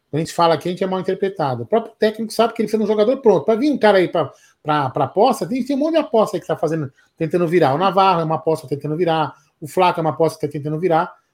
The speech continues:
enfim. Ô, Jé, tem o K S Vertex Vitor, membro por um mês do Arrancada Heróica, mandou uma mensagem aqui. "Boa noite.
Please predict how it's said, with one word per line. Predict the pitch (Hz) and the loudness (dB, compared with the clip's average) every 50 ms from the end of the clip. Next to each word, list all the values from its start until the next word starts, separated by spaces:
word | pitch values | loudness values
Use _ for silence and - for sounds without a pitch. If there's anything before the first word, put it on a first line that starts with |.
| _ _ _ | _ _ _
enfim. | 208 208 - - 143 117 107 - _ _ _ - - _ _ | -10 -10 -8 -8 -8 -8 -8 -12 _ _ _ -20 -20 _ _
Ô, | 196 190 | 2 4
Jé, | 226 220 220 | 4 4 4
tem | - 247 285 | 2 0 0
o | 277 254 233 208 175 160 147 143 - - | 2 4 4 4 4 4 2 0 -2 -2
K | - 196 185 190 | 0 2 4 4
S | 220 214 214 - 202 | 4 2 2 0 0
Vertex | 170 190 160 143 - 185 190 190 - - - - - - 135 123 135 170 - _ _ _ _ | 2 2 2 2 2 2 0 0 -2 -8 -16 -16 -14 -12 -12 -12 -12 -12 -16 _ _ _ _
Vitor, | 127 120 185 214 208 - 143 117 - - _ _ _ _ _ _ _ | -6 -2 -2 -2 0 0 -2 -2 -2 -4 _ _ _ _ _ _ _
membro | - 131 165 190 196 190 185 - | -6 -2 -2 0 0 0 0 2
por | 185 190 | 2 2
um | 220 208 | 2 2
mês | 185 190 185 170 | 0 0 0 0
do | 180 | 0
Arrancada | 165 165 156 - 170 170 170 | -2 -2 0 0 0 2 4
Heróica, | 165 185 180 - 208 | 2 2 2 0 0
mandou | 220 247 233 196 170 180 208 | -2 -2 -2 0 0 0 0
uma | 226 233 233 240 | 0 -2 -4 -4
mensagem | 262 240 - - 196 202 190 190 | -6 -6 -4 -2 -2 -2 0 -2
aqui. | 175 - - | -4 -6 -4
"Boa | 143 220 269 | -4 -4 -2
noite. | 240 190 190 196 190 - - | 0 2 2 2 2 -2 -8